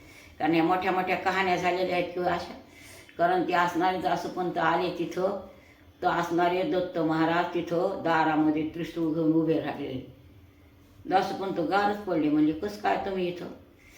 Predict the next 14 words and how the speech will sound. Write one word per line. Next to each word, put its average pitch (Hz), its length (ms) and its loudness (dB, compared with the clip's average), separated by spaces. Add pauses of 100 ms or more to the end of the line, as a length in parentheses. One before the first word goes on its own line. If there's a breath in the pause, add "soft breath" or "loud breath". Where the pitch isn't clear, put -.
(280 loud breath)
म्हणले, 190 300 0
"मी 202 100 -2
इथं 202 220 -2
संताच्या 190 540 -2
दारात 190 320 0
उभा 190 220 -2
असतो," 202 280 -6
म्हणले, 160 280 0 (640)
"एकनाथ 165 380 -4
महाराजांच्या 160 680 -2
दारात 165 380 -2
मी 156 100 4
उभा 170 240 0
आहे." - 300 -6